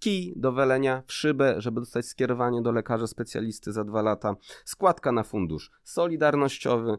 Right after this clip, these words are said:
składka specjalna na fundusz rezerwowy, danina solidarnościowa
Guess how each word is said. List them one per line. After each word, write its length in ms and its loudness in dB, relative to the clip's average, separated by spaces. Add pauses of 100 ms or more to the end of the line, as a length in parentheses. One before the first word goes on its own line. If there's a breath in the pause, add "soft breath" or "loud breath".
(140 soft breath)
składka 480 2
specjalna 760 2 (180)
na 140 -2
fundusz 480 -2 (140)
rezerwowy, 800 4 (260 soft breath)
danina 460 6
solidarnościowa 1000 0